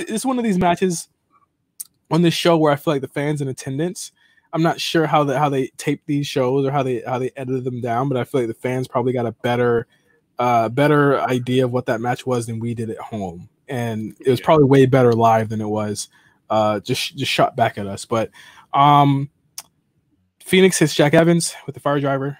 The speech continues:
Speaker 1: for the win. Uh, I, I went three and a half for it. Uh, I thought it was fine.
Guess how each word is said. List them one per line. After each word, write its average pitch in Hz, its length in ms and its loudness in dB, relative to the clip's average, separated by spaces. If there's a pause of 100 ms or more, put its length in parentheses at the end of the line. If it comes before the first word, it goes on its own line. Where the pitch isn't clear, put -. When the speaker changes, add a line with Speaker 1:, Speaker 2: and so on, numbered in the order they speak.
(160)
Speaker 1:
for - 140 -12
the 131 40 -6
win. 196 340 0 (580)
Uh, 135 440 0 (180)
I, 220 60 4
I - 180 2
went 277 220 0
three 151 160 2
and 139 80 -2
a 135 40 -4
half 135 220 -4
for 131 240 -2
it. 131 180 -4
Uh, 117 160 -8
I 151 40 -4
thought 220 160 4
it 190 40 4
was 156 120 -2
fine. 143 500 0